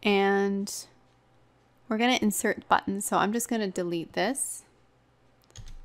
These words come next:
There we go. So we just have a blank screen here. So let's just go look at the storyboard again.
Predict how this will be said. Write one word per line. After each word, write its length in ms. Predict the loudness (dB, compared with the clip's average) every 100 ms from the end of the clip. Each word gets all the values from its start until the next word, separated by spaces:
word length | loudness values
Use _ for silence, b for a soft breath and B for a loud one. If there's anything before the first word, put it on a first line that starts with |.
| -20 -20 _ -20 -18 -10
There 80 |
we 100 | -8
go. 260 | -6 -4 -4
So 80 | -6
we 80 | -6
just 120 | -2
have 120 | -2
a 60 | -2
blank 320 | 0 0 0
screen 400 | -6 -6 -4 -2
here. 320 | -2 0 -2 -4 _ _ _ _ _ _ _ -4
So 160 | 2
let's 240 | 4 2 0
just 220 | -4 -2
go 80 | -2
look 220 | -2 -6
at 100 | -8
the 60 |
storyboard 600 | -8 -4 -4 -2 -4 -4
again. 500 | -4 -4 -4 -2 -2